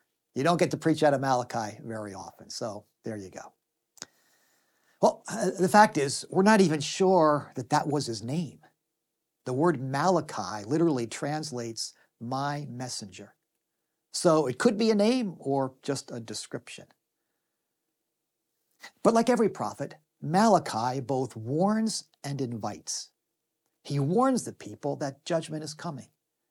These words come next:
that Yahweh will not allow evil to have its way forever. God will put an end to all that is wrong with this world and to all who perpetuate that wrong by rejecting his love and goodness.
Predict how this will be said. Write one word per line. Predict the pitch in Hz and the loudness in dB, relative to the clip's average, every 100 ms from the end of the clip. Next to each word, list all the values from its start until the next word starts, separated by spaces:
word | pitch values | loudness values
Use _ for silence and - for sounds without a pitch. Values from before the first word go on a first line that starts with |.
| _ _ _ - | _ _ _ -8
that | 143 | -6
Yahweh | 139 185 214 220 131 107 | 2 6 8 6 4 -2
will | 117 190 156 | 0 0 2
not | 143 165 214 226 - | 0 0 2 0 2
allow | 165 160 175 160 - | 2 2 2 0 0
evil | 175 190 180 185 | 2 2 2 0
to | 165 117 | 0 -8
have | - 165 185 160 | -6 -2 -2 -2
its | 156 - | -6 -4
way | 143 143 147 | -2 -2 -4
forever. | - 101 123 107 98 _ _ _ _ _ _ _ 120 | -8 -8 -8 -10 -18 _ _ _ _ _ _ _ 2
God | 170 214 233 | 6 8 8
will | 180 139 | 8 2
put | 135 - 208 180 | 0 -4 -2 -2
an | 120 - | -4 -6
end | 190 220 139 95 - | 0 0 0 -8 -20
to | - _ _ | -20 _ _
all | 160 208 214 185 | 2 4 6 4
that | 143 | 0
is | 123 | -2
wrong | 151 156 156 | 0 0 0
with | 135 | -4
this | 135 - | -6 -6
world | 117 104 - - - | -8 -8 -10 -8 -4
and | 151 | 0
to | - | 6
all | 196 214 | 6 6
who | 196 | 4
perpetuate | - - 160 - 214 - 175 127 120 | 2 0 0 0 -2 0 0 0 -2
that | 117 - | -8 -8
wrong | 113 98 90 _ _ _ _ | -14 -14 -18 _ _ _ _
by | 135 | -2
rejecting | 139 139 156 165 160 110 | 0 -2 0 0 -2 -8
his | 113 110 | -10 -8
love | 127 135 120 _ | -6 -6 -10 _
and | 117 113 | -18 -16
goodness. | 117 - - - | -16 -18 -20 -20